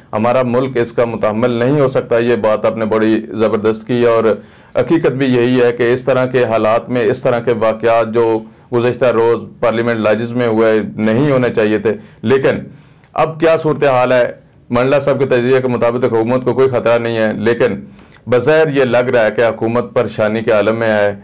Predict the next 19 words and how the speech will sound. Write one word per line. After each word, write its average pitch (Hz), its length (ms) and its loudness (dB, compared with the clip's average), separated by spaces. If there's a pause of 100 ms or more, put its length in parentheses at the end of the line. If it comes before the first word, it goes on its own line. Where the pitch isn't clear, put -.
(140)
हुकूमत 113 420 -2
को 117 100 0
कुछ 120 260 -4
ना 117 120 -2
कुछ - 360 -6 (300)
परेशानियां 113 580 0
ज़रूर 123 340 2
ला 113 180 2
के 107 120 0
आएँ। 101 160 0 (200)
जिस 117 160 0
तरह 117 140 0
पंजाब 113 360 0
के 120 120 -2
वज़ीर 113 260 0
आला 113 180 0
की 113 140 -4
बात 107 280 0
हुई 104 220 -2